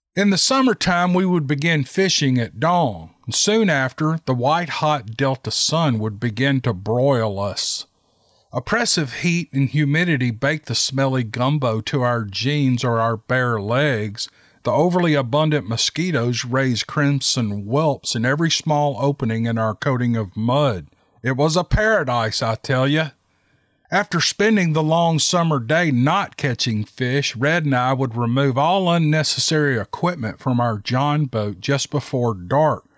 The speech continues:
leaving only our spotlights and a twenty-two rifle. We would then go inside the cool cabin for supper. I love supper time.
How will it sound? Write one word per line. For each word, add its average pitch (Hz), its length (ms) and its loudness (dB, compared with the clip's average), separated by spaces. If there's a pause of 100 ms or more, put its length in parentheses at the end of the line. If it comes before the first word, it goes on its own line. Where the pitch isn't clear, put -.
(140)
leaving 165 320 2
only 185 320 2
our 165 200 2
spotlights 127 880 0
and 127 140 2
a 107 80 -2
twenty-two 156 680 0
rifle. 123 680 -2 (640)
We 185 140 2
would 185 180 2
then 233 240 4
go 175 300 4
inside 147 600 2
the 117 80 -6
cool 139 380 0
cabin 135 540 -2
for - 180 -8
supper. 151 560 -2 (420)
I 139 100 2
love 120 520 0
supper 127 460 -2
time. 113 420 -2